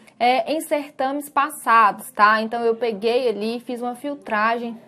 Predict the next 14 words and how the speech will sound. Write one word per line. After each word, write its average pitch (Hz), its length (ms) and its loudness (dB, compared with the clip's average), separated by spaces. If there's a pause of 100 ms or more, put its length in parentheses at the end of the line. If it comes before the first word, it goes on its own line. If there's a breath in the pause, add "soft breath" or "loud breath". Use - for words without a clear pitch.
(120)
é, 214 340 -2
das 220 160 -8
principais, 247 580 0
dos - 160 -12
principais 262 680 -4
temas 240 480 -4 (340 loud breath)
relacionados 247 920 -2
dentro 233 340 -4
da 240 100 0
matéria 214 600 -4 (260 loud breath)
de 247 140 -8
Direito 226 380 -2
Processual 233 500 -4
Penal. 254 380 -4